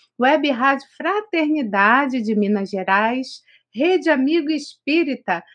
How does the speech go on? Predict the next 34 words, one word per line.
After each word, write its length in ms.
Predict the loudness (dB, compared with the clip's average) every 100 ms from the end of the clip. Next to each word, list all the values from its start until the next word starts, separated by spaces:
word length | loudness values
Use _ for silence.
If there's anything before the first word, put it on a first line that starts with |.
| _
São 380 | -8 0 0 0 _
Paulo, 560 | 4 6 6 2 -2 -10 _ _
São 240 | -8 -2 0
Paulo 320 | 0 0 -2
capital, 800 | -2 -2 -4 -4 4 6 6 2 -8 -20 _ -2
T 140 | -2
V 200 | 0 -2
Secal 1000 | -2 0 2 2 0 -2 2 6 8 6
de 140 | 2 -6
Santa 480 | -8 -4 -4 -2
Catarina 720 | -2 -2 2 0 2 0 0 0
e 40 |
T 200 | -2 -4
V 160 | -2 -6
Sete 840 | -6 0 2 2 -2 -12 -10 -10 _ _ _
de 160 | -10 -6
Campina 480 | -4 -2 0 0
Grande, 560 | 0 0 0 0 -2 -4
Paraíba. 800 | -6 -2 2 2 0 -6 -10 -10
Então, 240 | -4 -2
a 40 | 0
nossa 300 | 0 -4 -6
gratidão 580 | -4 -4 -4 -8 -6 -8
a 40 |
todos 380 | -10 -12 -10 -10
vocês 800 | -8 -8 -8 -6 -2 -2 -4 -14 -20 -20 _
e 80 | -6
gratidão 600 | 0 0 0 0 0 0
também 400 | 2 2 2 2
pra 180 | 0 -4
quem 180 | -2 -2
chegou 420 | -2 -6 -2 0
até 320 | 0 0 -4
aqui 480 | -4 -6 -6 -6 -6